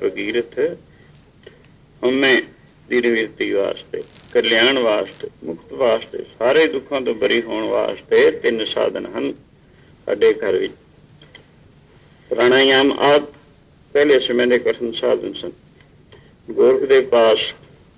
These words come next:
ਰਾਜੇ ਰਾਜਿਆਂ ਦੇ ਪੁੱਤਰ ਪਹੁੰਚੇ, ਉਹ ਕਹਿਣਗੇ, "ਪਹਿਲੇ ਰਾਜ ਭਾਗ ਛੱਡੋ, ਕੰਨਾਂ 'ਚ ਮੁੰਦਰਾਂ ਪਾਓ,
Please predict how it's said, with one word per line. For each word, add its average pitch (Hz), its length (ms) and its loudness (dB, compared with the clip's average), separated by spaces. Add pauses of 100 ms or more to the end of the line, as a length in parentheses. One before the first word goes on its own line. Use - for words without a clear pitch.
(520)
ਰਾਜੇ 113 360 2
ਰਾਜਿਆਂ 110 320 2
ਦੇ 113 120 0
ਪੁੱਤਰ - 400 -6
ਪਹੁੰਚੇ, 110 440 -4
ਉਹ - 60 -2
ਕਹਿਣਗੇ, 113 380 -4
"ਪਹਿਲੇ 120 360 2
ਰਾਜ 110 240 2
ਭਾਗ 98 300 -4
ਛੱਡੋ, - 360 -18 (1300)
ਕੰਨਾਂ 110 240 -2
'ਚ 110 80 -6
ਮੁੰਦਰਾਂ 113 420 0
ਪਾਓ, 127 340 -6